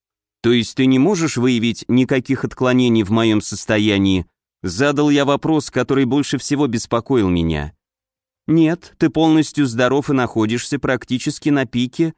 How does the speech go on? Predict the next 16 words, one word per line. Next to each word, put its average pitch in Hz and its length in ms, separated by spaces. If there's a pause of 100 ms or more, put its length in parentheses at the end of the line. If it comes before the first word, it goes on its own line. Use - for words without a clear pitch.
(140)
своего 127 440
физического 98 720
состояния», 120 880 (360)
покачала 127 580
она 107 220
головой. 107 580 (760)
«Тело 185 320
неизменно, 135 840 (340)
но 120 200
такое 147 440
чувство, 127 460
будто 139 360
ты 156 120
где-то 147 360
усиленно 147 520
тренировался, 151 920